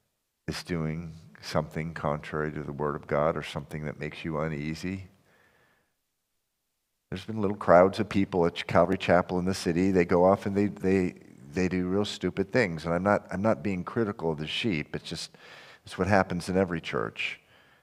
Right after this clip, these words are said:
And then, and someone gets caught up in it and they just follow it. No, you be the one to say, "No,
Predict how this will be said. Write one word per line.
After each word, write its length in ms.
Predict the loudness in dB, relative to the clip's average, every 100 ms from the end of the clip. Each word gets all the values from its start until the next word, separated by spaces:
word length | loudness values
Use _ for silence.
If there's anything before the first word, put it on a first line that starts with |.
| _
And 180 | -8 -4
then, 100 | -6
and 200 | -6 -4
someone 280 | -2 -2 -2
gets 240 | -4 -6
caught 240 | 2 4 4
up 180 | 2
in 140 | 0 0
it 140 | -2
and 100 | -2
they 100 | -4
just 220 | -4 -10
follow 360 | 2 4 4 2
it. 100 | 0
No, 180 | 0 0
you 260 | 0 0 0
be 160 | 2
the 140 | 0 0
one 240 | 0 0
to 80 | -4
say, 260 | 0 2
"No, 440 | 2 0 0 -2